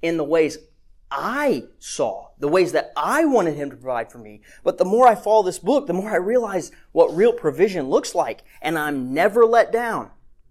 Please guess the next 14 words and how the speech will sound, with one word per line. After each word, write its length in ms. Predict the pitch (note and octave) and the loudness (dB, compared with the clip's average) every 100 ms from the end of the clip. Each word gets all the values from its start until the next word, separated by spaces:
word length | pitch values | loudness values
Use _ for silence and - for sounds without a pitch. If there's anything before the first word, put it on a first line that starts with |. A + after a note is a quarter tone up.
| - - - _ - - - | -20 -20 -20 _ -20 -16 -2
I'm 420 | F3 F3 D#3 E3 | 0 0 -2 2
never 300 | G#3 G#3+ A3 | 4 6 6
let 280 | G3 F3+ - | 4 2 0
down 240 | F3 D3+ | -4 -2
by 100 | C#3+ | -4
God's 280 | C3 C#3+ C3 | -4 -6 -6
provision. 460 | - B2+ A#2+ G#2+ - _ - _ _ - - - - - - - _ _ _ _ - - - - _ _ _ - - - - - - | -10 -14 -12 -16 -20 _ -20 _ _ -20 -20 -20 -20 -20 -20 -20 _ _ _ _ -20 -20 -20 -20 _ _ _ -20 -20 -20 -20 -20 -14
Look 160 | C3+ C#3 | -12 -8
in 80 | D3 | -6
verse 180 | C#3 - | -6 -6
thirteen. 520 | C3 - - G#2+ G2 - _ - - - _ _ - - - - - _ _ _ _ - - _ _ | -8 -8 -14 -18 -20 -20 _ -20 -20 -20 _ _ -20 -20 -20 -20 -20 _ _ _ _ -20 -20 _ _
Then 180 | D#3+ G3 | 0 0
she 200 | - B3 | 0 -2
said, 440 | - D#3 C3 B2 | 2 4 4 2